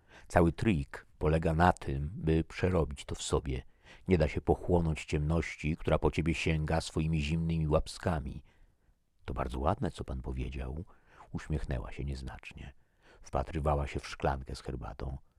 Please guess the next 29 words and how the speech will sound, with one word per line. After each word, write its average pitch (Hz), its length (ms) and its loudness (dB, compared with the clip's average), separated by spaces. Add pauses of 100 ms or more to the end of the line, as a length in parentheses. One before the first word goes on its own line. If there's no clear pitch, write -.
(440)
"Ślepej 104 440 8
kurze 98 300 6
ziarno", 80 640 6 (240)
Krzysztof - 480 -2
machnął 69 360 -2
ręką. - 420 -12 (440)
"Ważna 85 340 6
jest - 220 0
prawda 73 580 2 (100)
ukryta 78 500 0
za 78 140 0
tymi 69 260 -4
słowami. 71 720 -4 (520)
Powiedz, 78 400 4
jest 85 400 2
ktoś - 340 2
w - 120 -8
twoim 85 320 4
życiu, 87 340 -2
z - 80 -10
kim 80 280 0
mogłabyś 80 440 2
się - 120 -4
związać? 69 640 -2 (640)
Nie 90 120 4
taskać - 600 2
tego 78 240 2
brzemienia 78 480 2
samemu? 67 480 -4